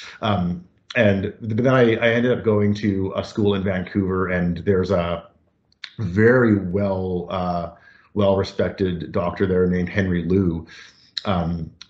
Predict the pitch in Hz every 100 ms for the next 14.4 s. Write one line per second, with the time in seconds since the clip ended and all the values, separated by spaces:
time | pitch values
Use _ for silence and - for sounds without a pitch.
0 | _ 120 104 95 87 113 117 110 95 123
1 | 104 95 101 90 87 - 101 92 95 90
2 | 92 101 92 98 92 92 87 - - _
3 | - 120 110 104 98 92 110 95 92 90
4 | - - 120 117 98 - 98 95 92 90
5 | - 107 107 101 92 90 98 90 85 78
6 | - - 90 90 107 92 87 92 98 92
7 | 90 85 101 87 87 90 90 85 90 90
8 | 87 95 92 82 - 101 90 90 92 85
9 | 80 82 - 85 87 87 87 - - -
10 | - - 110 98 101 92 92 110 90 -
11 | 95 98 90 85 104 92 95 85 90 98
12 | 90 85 - - - - 110 95 95 -
13 | - _ _ 147 120 127 139 151 151 110
14 | - 117 101